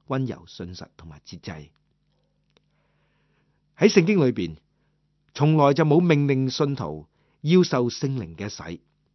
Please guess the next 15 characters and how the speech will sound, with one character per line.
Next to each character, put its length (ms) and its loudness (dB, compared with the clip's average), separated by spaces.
不 80 -10
過， 320 -12
聖 200 4
經 140 2
卻 160 -6
係 180 -6
話 200 -8
俾 160 -8
我 100 -6
哋 60 -8
知， 260 -10
當 200 4
一 80 4
個 120 4
人 260 0